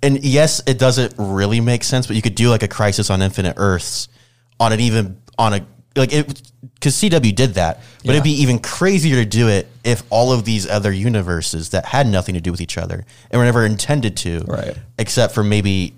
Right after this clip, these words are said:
Speaker 1: hey, at some point we're gonna, we're just gonna throw them in together for one big final fight sequence. I think that could be really cool.
Speaker 2: And I think it would be really cool,
Speaker 1: And it would
Speaker 2: too.
Speaker 1: be, it would be original. It would be different than what the M C U is doing, despite the fact that it's kind of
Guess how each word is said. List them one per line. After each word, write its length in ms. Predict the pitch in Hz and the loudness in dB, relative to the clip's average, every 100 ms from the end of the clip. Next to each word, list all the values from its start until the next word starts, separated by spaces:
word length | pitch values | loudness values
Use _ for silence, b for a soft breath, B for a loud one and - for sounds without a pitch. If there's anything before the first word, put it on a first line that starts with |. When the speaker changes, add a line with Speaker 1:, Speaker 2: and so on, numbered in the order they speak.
| _ | _
Speaker 1:
hey, 200 | 104 101 | -2 -2
at 100 | 82 | 0
some 160 | 104 | -4
point 220 | 95 98 85 | -2 -4 -2
we're 80 | |
gonna, 340 | 90 87 82 76 | -2 0 -2 -4
we're 160 | 95 90 | -4 -4
just 160 | 95 - | -4 -4
gonna 100 | 87 | -4
throw 160 | - 92 | -2 -2
them 140 | 87 | -2
in 80 | 87 | -2
together 380 | 104 104 104 104 | -2 0 0 -2
for 160 | 101 | -2
one 180 | 92 90 | -2 -2
big 240 | 87 87 | -4 -6
final 340 | - 92 90 87 | -4 -2 -2 -2
fight 280 | - 87 - | -4 -6 -4
sequence. 640 | 123 113 151 - - - b b b b b - | -6 -4 -4 -4 -8 -10 b b b b b 0
I 140 | 165 | 2
think 180 | 180 98 | 2 0
that 180 | 107 - | 0 -2
could 120 | - | -6
be 100 | 87 | -8
really 220 | 82 - | -10 -12
cool. 300 | - - - B B B | -10 -8 -8 B B B
Speaker 2:
And 120 | - | 0
I 80 | 185 | 2
think 160 | 190 180 | 2 0
it 40 | |
would 60 | 160 | 2
be 60 | 147 | 2
really 200 | 143 143 | 2 2
cool, 200 | 131 151 | 0 2
Speaker 1:
And 140 | 180 | 4
it 80 | 202 | 4
would 100 | 156 | 4
Speaker 2:
too. 40 | |
Speaker 1:
be, 320 | 123 139 127 120 | 4 2 0 0
it 60 | |
would 100 | 131 | 0
be 120 | 120 110 | 2 0
original. 680 | 98 123 156 151 151 156 - | 2 2 2 4 2 0 -2
It 80 | 107 | -2
would 140 | 101 | -2
be 100 | 98 | -4
different 420 | 87 127 - 131 | -2 0 0 0
than 140 | 127 120 | 0 2
what 280 | 117 - | 0 -2
the 120 | 107 113 | -4 -2
M 120 | 110 | 0
C 140 | - | -2
U 140 | 110 104 | 0 0
is 140 | 101 | 0
doing, 380 | 101 98 95 98 - _ - | 0 -2 -2 -4 -10 _ -8
despite 340 | 104 107 101 | -2 0 0
the 80 | 101 | 0
fact 300 | 101 95 - | 0 0 0
that 220 | 92 85 | -2 0
it's 320 | 95 - - | -6 -6 -8
kind 260 | - 107 92 | -4 -4 -2
of 260 | 87 80 | -4 -6